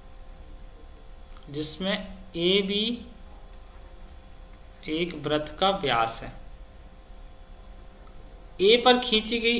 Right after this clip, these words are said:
एक स्पर्श रेखा सी बिंदु, सी पर एक बिंदु है। चलिए,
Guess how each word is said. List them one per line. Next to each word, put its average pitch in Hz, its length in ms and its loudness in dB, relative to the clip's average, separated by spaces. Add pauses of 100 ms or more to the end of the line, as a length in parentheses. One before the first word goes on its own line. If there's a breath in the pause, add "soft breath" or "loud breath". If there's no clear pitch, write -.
(100)
एक 226 180 6
स्पर्श 208 400 2
रेखा 190 760 4 (1700)
सी 240 480 4
बिंदु, 208 360 4 (180)
सी - 400 -2
पर 220 220 8
एक 220 160 8
बिंदु 165 260 0
है। 151 180 -4
चलिए, 135 240 -2